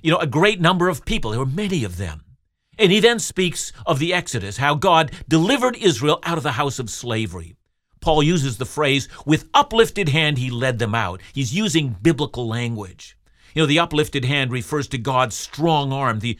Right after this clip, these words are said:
the arm of his power that's raised up now in defense of the people that he has chosen. Next, Paul mentions the wilderness wanderings, and then he mentions how Israel was in that wilderness forty years.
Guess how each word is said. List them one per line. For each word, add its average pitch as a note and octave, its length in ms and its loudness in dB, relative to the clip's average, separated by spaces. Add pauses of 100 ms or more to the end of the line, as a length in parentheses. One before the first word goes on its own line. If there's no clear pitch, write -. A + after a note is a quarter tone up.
(140)
the E3 160 -2
arm G#3 260 6
of E3 80 0
his D3 220 -4
power A2+ 500 -6 (140)
that's F3 220 -2
raised G3 540 2
up E3+ 140 2
now C#3+ 260 0
in B2 80 -4
defense C4 600 0
of D#3 220 -2
the D3 100 2
people A#2+ 580 -2 (140)
that B2 200 -2
he B2+ 180 -4
has G2+ 260 -6
chosen. G#2+ 560 -6 (560)
Next, - 280 -4
Paul D3 220 0
mentions C3+ 420 -2
the C3+ 80 2
wilderness C3+ 600 0
wanderings, A2+ 640 -2
and A#2+ 160 -4 (160)
then A3+ 260 2
he G#3+ 140 0
mentions E3 460 0
how C3+ 240 0
Israel E3+ 380 0
was C#3+ 220 0 (200)
in G#3+ 220 2
that D#3 280 -2
wilderness C3 460 0
forty A2 320 -4
years. F#2+ 560 -10